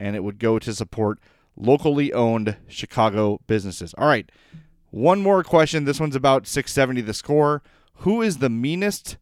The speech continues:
Score host, current or historical?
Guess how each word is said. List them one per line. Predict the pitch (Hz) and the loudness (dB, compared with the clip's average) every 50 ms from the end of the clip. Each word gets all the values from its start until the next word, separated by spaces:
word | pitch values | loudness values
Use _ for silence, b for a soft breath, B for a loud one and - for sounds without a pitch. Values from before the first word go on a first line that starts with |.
| _ | _
Score | - - - - - 139 143 151 151 143 | -12 -10 -8 -4 2 4 4 4 4 4
host, | - 143 110 101 95 - - - - - - _ _ _ _ _ _ _ | 2 0 0 0 0 -4 -8 -12 -16 -20 -20 _ _ _ _ _ _ _
current | - - - 151 151 160 156 - - | -14 -6 -4 -2 -2 -2 -4 -6 -6
or | 107 131 127 120 | -2 -2 0 0
historical? | 113 127 110 - - 113 101 95 98 - - - - - - | 0 -2 -6 -6 -4 -2 -2 -2 -4 -8 -12 -14 -14 -16 -18